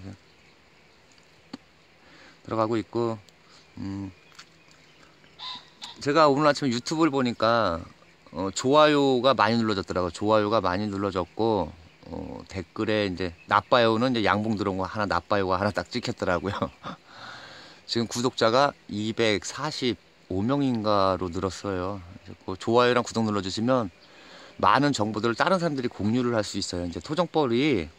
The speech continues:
빨리 살아나야 돼요. 토종벌이. 제가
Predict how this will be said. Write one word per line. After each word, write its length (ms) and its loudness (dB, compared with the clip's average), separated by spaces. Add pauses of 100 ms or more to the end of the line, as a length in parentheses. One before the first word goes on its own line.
(500)
빨리 240 -4
살아나야 480 0
돼요. 300 -6
토종벌이. 600 -8 (1040)
제가 460 4